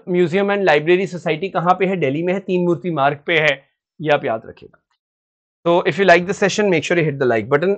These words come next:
अपनी लाइक वीडियोज़ में इसको जरूर ऐड कर लें, सेशन को शेयर कर दें मैक्सिमम, और बारह बजे मेरे साथ जरूर जुड़ें आप लाइव सेशन में इसी चैनल पे, जो कि बहुत इंपॉर्टेंट है of course।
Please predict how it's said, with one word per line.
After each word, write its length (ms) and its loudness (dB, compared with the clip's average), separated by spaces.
अपनी 200 -4
लाइक 200 2
वीडियोज़ 300 -2
में 60 -4
इसको 200 -8
जरूर 300 -4
ऐड 120 -2
कर 140 0
लें, 240 -2
सेशन 320 -4
को 80 -6
शेयर 300 2
कर 120 -2
दें 120 -2
मैक्सिमम, 440 -2
और 360 2
बारह 360 4
बजे 200 0
मेरे 160 -2
साथ 160 -4
जरूर 300 -4
जुड़ें 340 0
आप 360 2
लाइव 240 4
सेशन 300 -6
में 120 -2
इसी 180 -6
चैनल 320 0
पे, 320 0
जो 120 -6
कि 100 -6
बहुत 300 0
इंपॉर्टेंट 440 0
है 60 2
of 60 -8
course। 260 -2